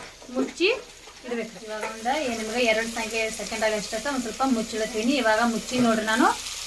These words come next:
ನೋಡ್ರಿ ಈ ತರ ಸ್ವಲ್ಪ ನೀರ್ ಬಿಡ್ಬೇಕು ನೋಡ್ರಿ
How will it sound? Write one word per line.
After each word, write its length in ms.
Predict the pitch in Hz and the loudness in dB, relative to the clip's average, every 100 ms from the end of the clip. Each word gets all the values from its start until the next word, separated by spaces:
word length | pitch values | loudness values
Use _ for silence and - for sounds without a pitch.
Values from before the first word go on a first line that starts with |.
| - | 0
ನೋಡ್ರಿ 240 | 233 233 311 247 | 4 4 4 8
ಈ 40 | 254 - | 8 10
ತರ 80 | 254 302 349 - | 10 10 8 4
ಸ್ವಲ್ಪ 240 | 254 247 339 466 - - - 247 | 0 8 8 8 2 -8 0 6
ನೀರ್ 180 | 311 277 | 8 6
ಬಿಡ್ಬೇಕು 240 | 240 233 233 | 4 4 4
ನೋಡ್ರಿ 180 | 214 | 2